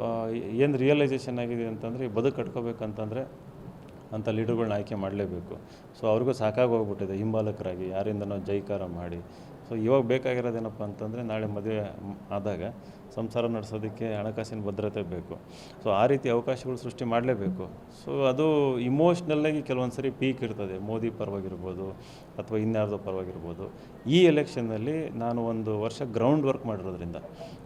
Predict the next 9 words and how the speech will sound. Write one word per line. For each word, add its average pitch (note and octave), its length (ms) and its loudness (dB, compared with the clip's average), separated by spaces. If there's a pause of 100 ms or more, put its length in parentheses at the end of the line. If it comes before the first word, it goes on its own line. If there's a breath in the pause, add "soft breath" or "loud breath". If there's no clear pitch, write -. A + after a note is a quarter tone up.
ಆ, G#2+ 40 -4 (340)
ಆನ್‌ಲೈನಲ್ಲಿ B2 540 4
Instagram A2 500 -2
ಇರ್ಬೋದು, G2 280 -4
Facebook, G2+ 640 -4 (480 loud breath)
so, A2+ 160 0
ನಮ್ಮ A2 160 0
ಬಗ್ಗೆ A2 300 2 (260)
ತುಂಬ B2+ 180 0